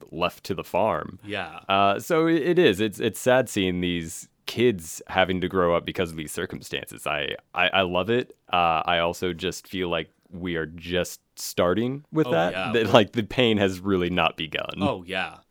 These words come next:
Speaker 2: And, I mean, even we see from Egwene's perspective just how far gone Rand is, 'cause she says, it, you know, she talks about how we haven't really seen each other. It's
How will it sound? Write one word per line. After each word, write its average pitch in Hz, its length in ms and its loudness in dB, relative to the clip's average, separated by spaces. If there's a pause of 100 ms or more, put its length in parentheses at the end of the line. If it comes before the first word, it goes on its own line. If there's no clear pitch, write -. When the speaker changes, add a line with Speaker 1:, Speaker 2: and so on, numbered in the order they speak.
(440)
Speaker 2:
And, 117 540 -4
I 120 80 -6
mean, 117 180 -4
even 123 440 -4 (420)
we 120 160 -6
see 123 760 -4 (160)
from 104 240 -8
Egwene's 110 380 -4
perspective 98 460 -10
just 107 180 -10
how 95 240 -2
far 98 640 -6 (240)
gone 95 360 -6
Rand 107 320 -4
is, 95 220 -8
'cause 104 140 -14
she - 100 -10
says, 110 300 -4 (1200)
it, 123 200 -4
you 127 220 -4
know, 110 100 -2
she 139 440 -4
talks 202 340 -6
about 139 160 -4
how 117 160 0
we 113 420 -6
haven't 123 320 -8
really 110 160 -4
seen 127 320 -4
each 127 220 -4
other. 120 260 -2
It's 113 260 -4